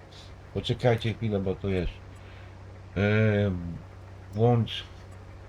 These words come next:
Pokaż linię. Mhm. Daj mi ze-,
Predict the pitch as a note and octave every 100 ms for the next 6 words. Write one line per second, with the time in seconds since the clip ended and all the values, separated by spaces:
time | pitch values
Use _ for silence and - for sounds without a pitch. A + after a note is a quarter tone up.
0 | - - - - - - - - - A2
1 | G2+ F#2 - A2+ B2 B2 A#2+ B2 A#2 -
2 | - - - - - - - - - -
3 | - - - - F#2+ F#2+ F#2+ F#2+ F2 A#2
4 | B2 B2+ A2+ - - - - - - -
5 | - - - - - - F#2 G2 A2 G#2+
6 | G2+ F2+ - - - - - - - -
7 | - - - - - - - D3 G2 G#2
8 | G2